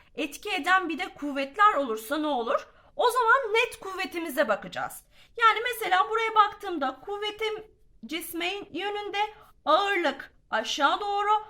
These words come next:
aynı yönde olduğu için ağırlıkla kuvveti toplamını yüzey alanına böldüğümde basıncı bulabilirim.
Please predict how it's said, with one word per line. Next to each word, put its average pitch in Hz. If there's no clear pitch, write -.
aynı 480
yönde 330
olduğu 294
için 415
ağırlıkla 427
kuvveti 440
toplamını 466
yüzey 381
alanına 339
böldüğümde 330
basıncı 311
bulabilirim. 190